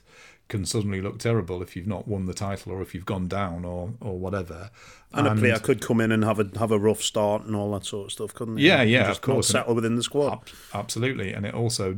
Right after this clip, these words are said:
Speaker 1: you know, it depends on what you're aiming for and what you're trying to do. I mean, in Newcastle's own terms, if they stay up, if they stay up and finish twelfth, then maybe they, you know, maybe, maybe to them they have won it. I mean, but, but, you know, for us, for,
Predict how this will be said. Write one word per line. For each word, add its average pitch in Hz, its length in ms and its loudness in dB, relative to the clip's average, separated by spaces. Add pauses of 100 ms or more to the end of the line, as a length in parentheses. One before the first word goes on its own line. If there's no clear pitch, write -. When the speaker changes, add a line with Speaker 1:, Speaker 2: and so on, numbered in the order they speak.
Speaker 1:
you 123 80 -6
know, 92 120 -2
it 104 60 -6
depends 98 360 -4
on 95 100 -4
what 110 140 -4
you're 107 140 -2
aiming 101 260 -2
for 101 220 -4
and 98 100 -4
what 113 120 -6
you're 110 100 -6
trying 101 200 -6
to 98 60 -10
do. 92 320 0 (320)
I 120 60 -2
mean, 110 140 4
in 107 120 4
Newcastle's 110 520 2
own 123 220 2
terms, 98 480 -4 (420)
if 104 140 -6
they 113 140 4
stay 107 280 2
up, 139 200 -2 (140)
if - 140 -8
they 123 140 2
stay 113 240 2
up 117 160 4
and 107 100 -8
finish 107 240 -4
twelfth, 117 600 -4 (800)
then 113 200 4
maybe 120 200 8
they, 127 200 4
you 165 140 -2
know, 98 220 -2
maybe, 117 400 2
maybe 123 260 2
to - 120 0
them 117 160 6
they 110 80 6
have 147 160 4
won 165 140 2
it. 92 140 -2 (160)
I 131 60 -4
mean, 123 300 2
but, 120 260 -2 (680)
but, - 260 2 (420)
you 147 100 -2
know, 95 160 0
for 127 240 2
us, 117 280 4
for, 117 260 2